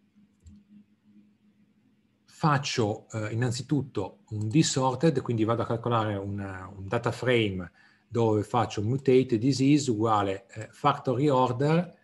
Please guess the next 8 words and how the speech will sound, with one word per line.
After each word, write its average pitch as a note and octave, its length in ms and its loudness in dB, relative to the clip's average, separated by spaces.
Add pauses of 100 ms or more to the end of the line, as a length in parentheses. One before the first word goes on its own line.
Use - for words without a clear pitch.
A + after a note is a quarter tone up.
(520)
di A#2+ 280 -2
disease D3+ 640 6
e D#3 140 0
qui C3+ 140 2
vado A#2+ 200 2
a C3+ 40 2
mettere, C3 680 -2 (240)
eh, G2+ 320 -12